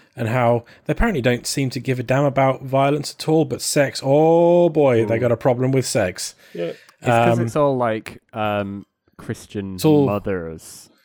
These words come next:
Speaker 3: American
Speaker 1: Christian,
Speaker 3: Christian mothers.
Speaker 1: yeah, suburban Republican wine mums.
Speaker 3: Yeah.
Speaker 1: Uh, and,
Speaker 3: Um,
Speaker 1: um, <clears throat>
Speaker 3: I
Speaker 1: it's
Speaker 3: always
Speaker 1: all
Speaker 3: remember
Speaker 1: fucking
Speaker 3: when,
Speaker 1: weird.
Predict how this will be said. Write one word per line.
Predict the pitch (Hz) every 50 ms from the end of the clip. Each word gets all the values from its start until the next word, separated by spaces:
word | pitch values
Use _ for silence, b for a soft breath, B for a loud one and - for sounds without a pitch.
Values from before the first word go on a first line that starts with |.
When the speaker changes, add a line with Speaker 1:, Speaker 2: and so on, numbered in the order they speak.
| _ -
Speaker 3:
American | 110 101 104 107 110
Speaker 1:
Christian, | 156 151 - - - 151 147 147 143 143
Speaker 3:
Christian | 143 139 139 139 139 139 131
mothers. | 98 95 - - 87 90 - 139
Speaker 1:
yeah, | 127 117 117 113 113 110 110 110 113 110 -
suburban | - - - 120 110 127 123 123 117 110 120 113 110 110
Republican | 110 117 - - 120 107 113 113 - - 104 107
wine | 110 113 107 107 101
mums. | 98 98 95 95 95 - - - - _ b b b b b
Speaker 3:
Yeah. | b 110 104 104 101 98
Speaker 1:
Uh, | 101 104 101 98 101 101 98 -
and, | - 117 123 120 120 120 123 123 120 117 107 107 110 110 104 -
Speaker 3:
Um, | 165 - -
Speaker 1:
um, | - 175 160 135 117 98 - _ _ _ _ _ _
<clears throat> | _ _ _ _ _ -
Speaker 3:
I | 123 131
Speaker 1:
it's | 143 156
Speaker 3:
always | 156 147
Speaker 1:
all | 147 139
Speaker 3:
remember | 139 143 147 127
Speaker 1:
fucking | 127 117 113
Speaker 3:
when, | 117 117 117
Speaker 1:
weird. | 110 107 101 101 113